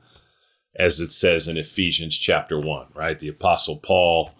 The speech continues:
says that his prayer is that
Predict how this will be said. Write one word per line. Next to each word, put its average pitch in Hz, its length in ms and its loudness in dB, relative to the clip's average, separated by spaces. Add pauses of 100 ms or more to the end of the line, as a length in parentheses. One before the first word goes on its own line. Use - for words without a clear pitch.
(440)
says 90 420 2
that 82 100 -4
his 85 220 -4
prayer 87 720 2 (460)
is 87 340 -4
that 87 560 2